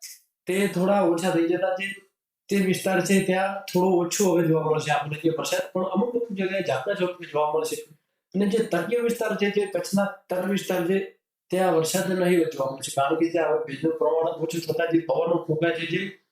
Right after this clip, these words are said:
સૂકા પવનો, જે મેદાની વિસ્તારમાંથી સૂકા પવનો આવતા જે તાપમાનમાં થોડો વધારો થશે અને વરસાદ નહિવત થશે. હવે વાત કરીએ સૌરાષ્ટ્રની, તો ગીર સોમનાથ, અમરેલી, જુનાગઢ,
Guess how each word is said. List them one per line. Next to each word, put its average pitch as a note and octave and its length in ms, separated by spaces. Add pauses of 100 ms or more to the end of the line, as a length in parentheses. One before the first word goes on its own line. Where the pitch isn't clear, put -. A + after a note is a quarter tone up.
(180)
સૂકા F3+ 220
પવનો, F3 360
જે F3 60
મેદાની D#3+ 420
વિસ્તારમાંથી G3 420
સૂકા E3 280
પવનો E3 320
આવતા D#3+ 220
જે F3+ 220 (400)
તાપમાનમાં F#3+ 440
થોડો F#3+ 200
વધારો F3 340
થશે D#3+ 260
અને E3 100
વરસાદ F3 440
નહિવત F3 280
થશે. B2 380 (600)
હવે G3+ 100
વાત F#3+ 260
કરીએ A#3 200
સૌરાષ્ટ્રની, F3+ 540
તો D#3+ 140
ગીર E3+ 280
સોમનાથ, A#3 500
અમરેલી, F3 540
જુનાગઢ, D#3+ 580